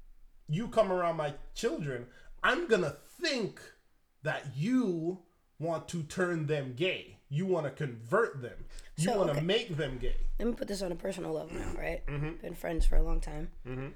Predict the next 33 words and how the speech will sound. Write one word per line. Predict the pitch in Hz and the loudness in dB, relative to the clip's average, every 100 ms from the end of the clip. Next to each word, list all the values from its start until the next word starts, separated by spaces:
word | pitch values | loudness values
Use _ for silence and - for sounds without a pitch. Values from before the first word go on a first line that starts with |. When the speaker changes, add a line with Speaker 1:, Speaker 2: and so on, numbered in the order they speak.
| - - - | -16 -20 -14
Speaker 2:
You | 156 175 | -6 -2
know | 175 | 0
that | 165 160 | -2 -4
I'm | 156 | -6
bi. | 151 147 175 - 127 | -6 -8 -10 -14 -10
Speaker 1:
Mm-hmm. | 127 139 - - | -8 -10 -14 -16
Speaker 2:
So | - 185 | 0 4
let's | 190 240 - | 4 2 0
just | 233 | -2
say | - 180 | 0 0
you | 165 185 | 0 -2
make | 185 165 - | -4 -4 -4
me | 156 | -6
the | - | -6
godmother | - 147 147 143 143 135 - - _ - - | -2 -2 -2 -6 -10 -10 -14 -20 _ -14 -8
of | 71 69 - - - - - | -6 -6 -6 -8 -10 -14 -12
your | - | -12
children, | - - - - - | -10 -10 -12 -18 -12
your | - | -6
Speaker 1:
Right. | 196 | -4
Speaker 2:
child, | 139 - 139 | -4 -6 -8
right? | 156 156 - _ - | -8 -8 -16 _ -8
Speaker 1:
Yeah. | 127 139 - _ _ _ _ _ | -6 -6 -12 _ _ _ _ _
Speaker 2:
And | 175 165 165 | -2 -2 2
then | 208 269 190 160 160 160 - - | 4 4 2 0 -6 -10 -20 -12
by, | 165 156 | -8 -8
like, | 156 147 - | -8 -10 -6
age | 175 170 | -6 -4
six, | - - 190 - - | -6 -4 -4 -6 -10
I | 156 | -10
marry | 156 156 151 | -8 -6 -6
a | |
woman. | 147 151 151 | -8 -10 -14